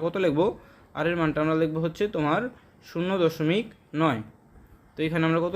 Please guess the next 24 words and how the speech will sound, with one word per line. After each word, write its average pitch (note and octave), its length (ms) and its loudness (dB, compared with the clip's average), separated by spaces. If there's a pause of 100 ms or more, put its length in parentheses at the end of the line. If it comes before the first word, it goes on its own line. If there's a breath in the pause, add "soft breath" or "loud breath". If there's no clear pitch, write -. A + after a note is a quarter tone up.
লিখবো? D#3+ 180 0 (100)
যে F3+ 80 -2 (160)
শূন্য D#3 340 0 (340)
দশমিক C#3 460 -2 (160)
নয়। A#2+ 180 -4 (380 loud breath)
আর D3 100 -6 (180)
টি G#3+ 180 -4
এর A3 120 6
মানটাই F3 300 4
তো E3+ 80 0
আমাদের E3 260 2
বের E3 160 4
করতে E3 200 -4
হবে, D#3+ 160 -2
তাহলে D3+ 220 0
এটা D#3 160 0
এইভাবেই D3+ 340 4
থেকে D#3+ 220 0
যাবে। C#3+ 180 2 (440 loud breath)
তো - 120 -6
এখানে F#3 220 0
দেখো F#3 160 2
আমরা E3+ 120 0 (180)
এপি G3+ 220 0